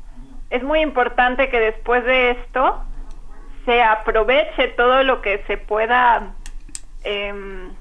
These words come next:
pues todo lo que se analice, todas las propuestas que haya, para llevarlo a la realidad. Creo que ahí es en donde nos hemos atrasado,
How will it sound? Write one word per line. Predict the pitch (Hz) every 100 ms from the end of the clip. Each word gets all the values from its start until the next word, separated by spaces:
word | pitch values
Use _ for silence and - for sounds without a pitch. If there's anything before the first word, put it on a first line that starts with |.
| - - - - - -
pues | 247
todo | 262 294
lo | 277
que | -
se | -
analice, | 214 202 208 269 240 220
todas | 226 240
las | 240
propuestas | - 196 - 220 302 - 220 220
que | -
haya, | 202 208 208 262 - - - - - - - -
para | 247 247 247 - - - -
llevarlo | 226 240 247 277
a |
la | 269
realidad. | 214 208 196 196 196 208 - - - - - - - - - - - - - - -
Creo | - 254 262
que | 262 285
ahí | 277 269 285
es | 294
en | 285 233
donde | 226 220
nos | 214 226
hemos | 214 247 226
atrasado, | 220 202 202 208 214 -